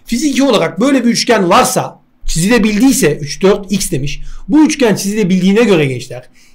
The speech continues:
kesin ama kesin burada bulunan x var ya, şu x'imiz var ya, şu x'imiz. Bu x'imiz bu sorgulamadan geçti demektir. Hangi sorgulamadan?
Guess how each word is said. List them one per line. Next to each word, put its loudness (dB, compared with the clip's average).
kesin 2
ama 2
kesin -2
burada 4
bulunan 0
x -2
var 4
ya, -2
şu -10
x'imiz -2
var 2
ya, 2
şu -2
x'imiz. -12
Bu 2
x'imiz 0
bu 2
sorgulamadan 2
geçti -2
demektir. -10
Hangi -2
sorgulamadan? -2